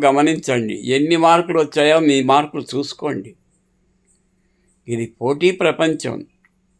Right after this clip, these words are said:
పిల్లలకు ప్రోత్సాహం ఇస్తే, వాళ్లకు వెన్ను దన్నుగా మీరు తల్లిదండ్రులు నిలబడితే, వాళ్ళు అధిరోహించనటువంటి ఉన్నత శిఖరాలు ఉండవు.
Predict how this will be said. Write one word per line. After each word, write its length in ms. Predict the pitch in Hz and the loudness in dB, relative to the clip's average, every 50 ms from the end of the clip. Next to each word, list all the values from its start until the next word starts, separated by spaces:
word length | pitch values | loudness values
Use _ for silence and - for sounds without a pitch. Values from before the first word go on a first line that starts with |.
| _ _ _ _ _ _ - | _ _ _ _ _ _ -6
పిల్లలకు 540 | 120 127 143 151 160 165 165 151 147 143 120 | -4 -2 0 2 4 4 4 2 0 -4 -6
ప్రోత్సాహం 680 | - - 131 139 147 147 - - 160 151 147 151 156 156 | -4 0 2 2 2 2 0 2 2 2 2 2 0 -2
ఇస్తే, 400 | 151 139 - - - 147 156 160 | -2 -2 -4 -6 -6 -4 -2 0
వాళ్లకు 420 | 147 135 135 131 135 123 - 139 | 2 4 4 4 4 2 0 -4
వెన్ను 420 | 120 120 131 139 143 147 156 156 | -4 -2 0 4 4 4 4 2
దన్నుగా 580 | 143 123 135 139 143 147 151 156 147 143 151 147 | 0 0 2 4 4 4 4 4 2 2 2 2
మీరు 280 | 143 135 139 139 131 127 | 4 4 2 2 0 -2
తల్లిదండ్రులు 720 | 127 131 123 131 135 147 143 156 151 147 147 139 131 123 | 0 0 0 0 0 0 0 0 0 2 2 2 2 2
నిలబడితే, 1080 | 120 127 139 147 151 151 151 156 139 123 - 151 131 110 101 101 113 135 156 170 185 - _ - - - - _ _ _ _ - | 2 2 0 0 2 0 0 0 0 -2 0 0 0 0 0 -2 -2 -2 0 -2 -2 -6 _ -18 -20 -20 -20 _ _ _ _ -4
వాళ్ళు 580 | - 117 123 131 131 131 139 147 156 170 185 - - _ _ _ _ _ 117 117 | 0 2 2 2 2 2 2 2 2 0 -2 -4 -8 _ _ _ _ _ -2 0
అధిరోహించనటువంటి 1800 | 123 135 131 151 160 160 165 175 180 185 170 170 165 165 165 165 160 160 160 156 151 - 156 147 143 143 151 160 160 - 175 160 139 127 135 147 160 | 0 0 2 2 2 4 6 6 6 6 6 4 4 4 2 2 2 2 4 2 2 2 4 4 6 6 6 4 2 0 2 4 4 6 4 4 2
ఉన్నత 520 | 160 147 139 139 143 156 156 139 156 151 | 2 2 2 4 4 2 2 2 0 0
శిఖరాలు 640 | 131 - - 139 120 - 135 139 151 151 151 147 147 | -2 0 -4 -4 0 0 2 4 4 4 6 4 4
ఉండవు. 500 | 131 123 123 123 131 135 143 139 - - | 2 2 0 0 2 4 4 2 2 -2